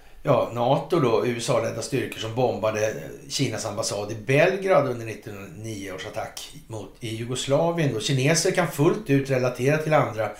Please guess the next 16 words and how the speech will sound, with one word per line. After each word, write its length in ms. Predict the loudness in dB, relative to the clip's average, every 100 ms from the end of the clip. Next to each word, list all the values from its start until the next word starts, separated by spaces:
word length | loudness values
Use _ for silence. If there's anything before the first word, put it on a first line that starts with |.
| -14 -14 2
länders 500 | 2 2 -2 -8 -8
smärtor 600 | -2 -2 -2 -6 -8 -8
och 60 |
lidande 540 | -4 0 0 0 0 0
eftersom 360 | 0 -4 -2
vi 240 | -2 -2 -6 -20 -4
aldrig 560 | 2 2 2 -4 -4 0
kommer 260 | 0 2
att 60 | 0
glömma 380 | 4 4 4 -2
vem 240 | -2 -6
som 340 | -6 -8 -10 -12 -20 -10
hade 260 | 0 0 0
bombat 540 | -4 -4 -2 -4 -4 -12
vår 360 | -8 -6 -6 -6
ambassad 840 | -6 -4 -6 -2 2 4 4 2